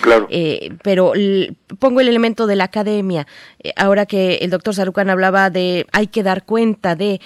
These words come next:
Speaker 2: de lo que se está haciendo en estas comunidades,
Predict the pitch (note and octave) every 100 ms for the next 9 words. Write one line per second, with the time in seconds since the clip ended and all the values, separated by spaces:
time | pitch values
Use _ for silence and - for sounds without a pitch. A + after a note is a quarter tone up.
0 | - - - E3+ F#3 F3+ G3 - A3 A3+
1 | - F#3 F#3+ F3 E3+ E3+ - E3+ - F#3+
2 | G3 G3+ A3 A3+ A3+ -